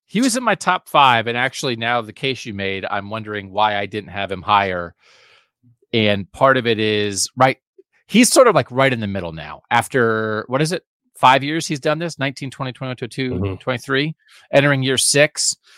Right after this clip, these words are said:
Speaker 1: Because I had a guy number two on my list who is much less, has less tenure than Ryan Day,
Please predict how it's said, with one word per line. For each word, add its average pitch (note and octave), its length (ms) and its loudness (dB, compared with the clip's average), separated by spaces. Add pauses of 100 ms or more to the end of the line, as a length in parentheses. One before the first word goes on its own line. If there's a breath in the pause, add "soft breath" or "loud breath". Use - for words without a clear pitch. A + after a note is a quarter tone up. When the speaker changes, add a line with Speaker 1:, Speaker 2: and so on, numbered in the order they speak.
(180 soft breath)
Speaker 1:
Because C#3+ 260 4
I E3 140 8
had A3 100 6
a F3+ 60 2
guy D3 240 4
number C3+ 160 -2
two D#3 200 0
on C3+ 60 4
my B2 120 4
list A2+ 260 -2
who A#2+ 80 -6
is F#2+ 120 -8
much C3+ 360 0
less, A2+ 400 -2
has A#2 260 -4
less F3 260 6
tenure G2 360 0
than F2 160 -8
Ryan F2 300 -2
Day, F2 280 -8